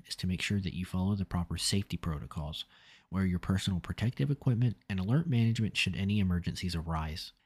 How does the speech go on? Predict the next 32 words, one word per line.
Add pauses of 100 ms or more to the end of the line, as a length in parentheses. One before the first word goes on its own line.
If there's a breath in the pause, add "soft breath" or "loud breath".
(100)
If
you
notice
that
management
doesn't
seem
to
care, (320 loud breath)
alert
your
country's
occupational
health
office
and
make
sure
that
a
surprise (100)
audit (180)
take
place. (720 soft breath)
Innocent
lives
should
not
have
to
be
lost